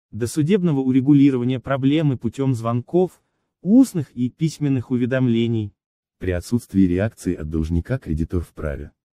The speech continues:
истребовать долг через суд, который примет решение в пользу последнего.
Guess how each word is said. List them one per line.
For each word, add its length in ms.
истребовать 560
долг 240
через 260
суд, 380
который 320
примет 340
решение 420
в 100
пользу 340
последнего. 680